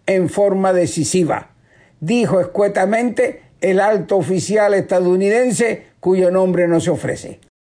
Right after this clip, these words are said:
En el texto de la información se reporta además que agentes de la F S B,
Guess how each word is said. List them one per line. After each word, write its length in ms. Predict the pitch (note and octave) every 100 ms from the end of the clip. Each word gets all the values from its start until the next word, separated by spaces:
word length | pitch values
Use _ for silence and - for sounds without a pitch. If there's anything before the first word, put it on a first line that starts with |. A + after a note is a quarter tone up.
| _
En 180 | - G3+
el 160 | G#3+ F3+
texto 500 | B3 G#3 - A3+ G#3+
de 100 | G#3+
la 120 | G#3+
información 840 | G#3 G3 G3+ G3 G3 A3 B3 A#3+ - _
se 180 | - G3+
reporta 640 | G#3+ G#3 A3+ A3+ - F#3
además 600 | F#3 G3 A#3+ C4 C#3 - - -
que 140 | - G3
agentes 500 | E3 A3 A3+ G#3+ G3+
de 100 | G3+
la 200 | F#3 G3
F 400 | A3 - G#3+ G#3
S 220 | D3 G3
B, 320 | G3+ F#3+ A2